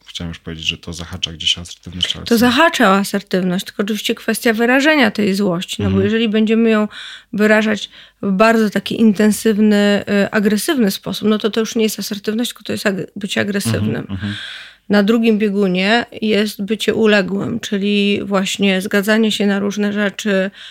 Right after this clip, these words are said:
Speaker 2: nieumiejętność odmawiania. Asertywność jest jakby zupełnie innym wymiarem, ale
Speaker 1: Mhm.
Speaker 2: żebyśmy my mogli być asertywni, to musimy mieć kontakt ze swoją złością, bo do tego jest nam złość potrzebna. No skąd mógłbyś wiedzieć, że ktoś ci,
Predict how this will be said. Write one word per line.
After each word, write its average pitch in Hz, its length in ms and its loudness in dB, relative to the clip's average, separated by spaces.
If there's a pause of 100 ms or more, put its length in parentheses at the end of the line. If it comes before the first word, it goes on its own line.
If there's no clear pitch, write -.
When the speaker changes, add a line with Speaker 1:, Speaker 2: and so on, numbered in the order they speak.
(200)
Speaker 2:
nieumiejętność 196 760 2
odmawiania. 196 680 2 (140)
Asertywność 233 760 -2
jest 214 140 -6
jakby 214 420 0 (440)
zupełnie 226 480 4
innym 220 440 6
wymiarem, 202 580 4
ale 202 160 0
Speaker 1:
Mhm. 202 60 4
Speaker 2:
żebyśmy 214 420 4
my 214 100 6
mogli 220 360 4
być 185 240 -6
asertywni, 202 680 0 (400)
to 240 120 6
musimy 240 340 4
mieć 247 220 2
kontakt 190 420 0
ze 190 140 -8
swoją 170 340 -4
złością, 185 560 -8 (340)
bo 214 120 2
do 214 140 -2
tego 214 240 -2
jest 220 140 -2
nam 247 140 0
złość 226 220 -2
potrzebna. 190 580 -2
No 214 100 -2
skąd 240 260 0
mógłbyś 196 340 0
wiedzieć, 190 340 -2
że 196 400 -4 (540)
ktoś 202 360 -2
ci, 196 560 0